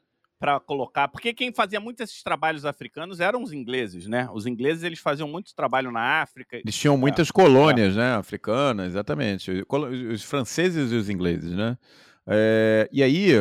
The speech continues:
Speaker 2: é, o que que a gente tem? A gente tem o vírus Epstein-Barr, que é, são, são oito herpes vírus, né, que nós conhecemos hoje, humanos,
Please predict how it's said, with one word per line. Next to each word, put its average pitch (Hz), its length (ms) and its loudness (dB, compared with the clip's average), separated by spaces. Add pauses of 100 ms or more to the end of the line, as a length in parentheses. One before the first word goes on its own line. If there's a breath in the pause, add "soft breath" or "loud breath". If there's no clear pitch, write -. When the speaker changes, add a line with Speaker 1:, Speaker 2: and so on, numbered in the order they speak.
(220)
Speaker 2:
é, 110 880 2 (300 soft breath)
o 123 80 -6
que 190 160 0
que 208 80 2
a 180 60 2
gente 160 320 -8
tem? 90 260 -4
A 92 80 -6
gente 131 240 -10
tem 139 80 -8
o 139 100 -6
vírus 123 280 -6
Epstein-Barr, 123 760 -2
que 127 160 -2
é, 117 240 4 (840)
são, 135 380 -6
são 127 460 -2
oito 147 300 2
herpes 110 300 -6
vírus, 139 320 -4
né, 123 140 -4
que 120 120 -8
nós 98 200 -6
conhecemos 101 500 -6
hoje, 117 240 0
humanos, 123 640 -2